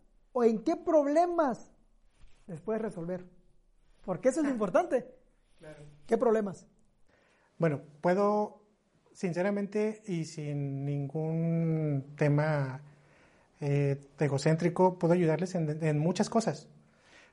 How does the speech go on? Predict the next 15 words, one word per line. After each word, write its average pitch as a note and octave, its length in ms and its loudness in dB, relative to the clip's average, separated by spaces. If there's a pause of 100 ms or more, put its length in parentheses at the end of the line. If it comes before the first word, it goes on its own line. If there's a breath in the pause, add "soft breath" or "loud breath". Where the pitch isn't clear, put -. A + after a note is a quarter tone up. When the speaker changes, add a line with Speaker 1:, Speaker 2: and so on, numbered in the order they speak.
(200)
Speaker 2:
pero D#3+ 460 2
prefiero E3 340 -2
escuchar F3 400 -2
primero F3 460 -2
cuál E3+ 240 0
es F3+ 80 -2
la F3+ 60 0
situación D3+ 400 -8
en E3 80 -6
la D#3 100 -4
que - 80 -14
estás F3 300 -10
para D3 240 -6
poderte C#3 380 -4
ayudar. C3+ 240 -6